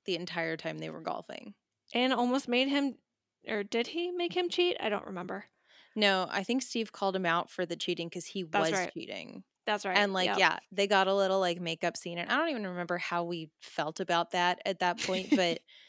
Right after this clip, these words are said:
Speaker 1: like, Rush has shown up enough times since then, and the times that, like,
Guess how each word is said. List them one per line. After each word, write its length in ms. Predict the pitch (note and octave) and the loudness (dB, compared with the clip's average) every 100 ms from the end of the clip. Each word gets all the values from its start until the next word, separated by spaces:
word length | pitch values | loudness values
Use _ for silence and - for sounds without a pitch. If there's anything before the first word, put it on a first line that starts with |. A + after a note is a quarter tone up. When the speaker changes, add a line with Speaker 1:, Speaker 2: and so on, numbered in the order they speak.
| - - - _ G#3 | -20 -20 -20 _ 4
Speaker 1:
like, 160 | G3 | 4
Rush 280 | F3+ G3+ G#3+ | 6 6 6
has 120 | A#3 A3 | 6 6
shown 240 | G#3+ F#3+ | 6 4
up 180 | F3+ - - | 2 -2 -2
enough 320 | G#3 F3+ F3 | 2 2 2
times 460 | G#3 F#3 F3 E3+ - | 0 0 0 -6 -10
since 360 | - F3 E3+ - | -4 -4 -2 2
then, 280 | G3+ G3+ G#3 | 4 4 0
and 240 | - F3+ | -4 -4
the 60 | E3+ | -4
times 340 | - F3 F3 | -2 -2 -2
that, 140 | F#3 - | -4 -4
like, 220 | E3+ | -4